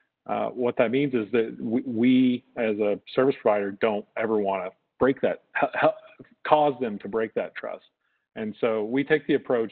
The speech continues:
that effectively all the data is the utilities, and we don't use the data for anything else.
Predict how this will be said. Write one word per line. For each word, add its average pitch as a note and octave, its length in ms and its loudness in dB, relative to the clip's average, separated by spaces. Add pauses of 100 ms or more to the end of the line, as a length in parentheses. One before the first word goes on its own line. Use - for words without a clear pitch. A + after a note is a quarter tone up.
that G#2 140 -2 (220)
effectively A#2 400 -4
all A2 240 -2
the G#2+ 100 -4
data G2 300 -6
is G2+ 260 -10
the F#2+ 60 -8
utilities, F2 580 -10 (440)
and G#2+ 140 -2
we A#2 240 2
don't C3 180 4
use A#2 180 0
the A#2+ 60 -2
data G#2 280 2
for G#2 120 -2
anything G2+ 340 -4
else. A2 280 -2